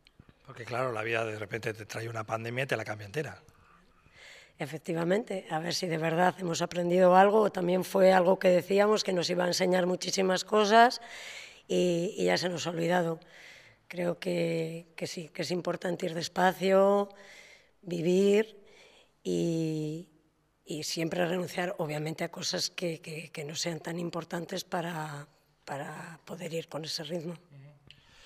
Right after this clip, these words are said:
Speaker 1: A vosotras, a, a las hermanas, ¿cómo os cambió la, la vida la pandemia? Bueno, me imagino que en principio cierre y todas estas cosas, ¿no?
Speaker 2: Pues claro, nos dio un paquetazo como, como a todos. Se cerró todo y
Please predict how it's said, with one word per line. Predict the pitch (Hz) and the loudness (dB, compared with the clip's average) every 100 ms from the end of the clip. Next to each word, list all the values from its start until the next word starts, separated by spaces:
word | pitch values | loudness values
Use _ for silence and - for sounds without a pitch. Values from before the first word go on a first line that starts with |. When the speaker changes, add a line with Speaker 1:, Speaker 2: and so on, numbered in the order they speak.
| - | -8
Speaker 1:
A | - | -6
vosotras, | 113 123 151 139 | -4 0 0 0
a, | 123 123 120 117 127 113 | -2 -2 -4 -6 -10 -8
a | 113 | -8
las | 113 117 | -6 -4
hermanas, | 113 143 160 - | 0 2 0 -6
¿cómo | - 135 | -4 -2
os | 139 | 0
cambió | - 131 131 | 0 0 2
la, | 123 120 117 | 0 0 -4
la | 120 | -6
vida | 127 123 | -6 -6
la | 120 | -6
pandemia? | 139 208 131 | -6 -2 -4
Bueno, | 110 139 | -4 -6
me | 120 | -6
imagino | 110 98 113 113 | -8 -8 -6 -4
que | |
en | 113 | -6
principio | 107 113 123 120 127 113 110 107 110 110 | -8 -10 -10 -8 -10 -10 -12 -12 -14 -14
cierre | 104 - 135 151 156 131 | -10 -2 0 2 2 0
y | 120 | -4
todas | 120 110 | -6 -6
estas | 110 - 113 | -8 -10 -10
cosas, | 247 139 | -8 -8
¿no? | 131 208 - _ _ _ _ _ _ | -10 -14 -18 _ _ _ _ _ _
Speaker 2:
Pues | 156 131 | -18 -14
claro, | 170 160 151 _ _ | -12 -10 -12 _ _
nos | 156 170 | -18 -14
dio | 151 165 | -12 -10
un | 160 - | -12 -14
paquetazo | - 190 175 165 147 165 | -16 -14 -10 -10 -6 -6
como, | 151 165 147 151 151 _ _ - - - - - - _ _ _ | -6 -8 -6 -6 -10 _ _ -20 -20 -20 -20 -20 -20 _ _ _
como | 160 175 | -8 -8
a | |
todos. | 170 175 170 151 - _ _ | -4 -4 -4 -10 -18 _ _
Se | - 196 | -14 -14
cerró | - 165 165 | -8 -6 -6
todo | 160 180 175 180 185 | -4 -4 0 2 2
y | 196 180 165 156 151 147 165 | 0 -2 -2 -2 -4 -6 -10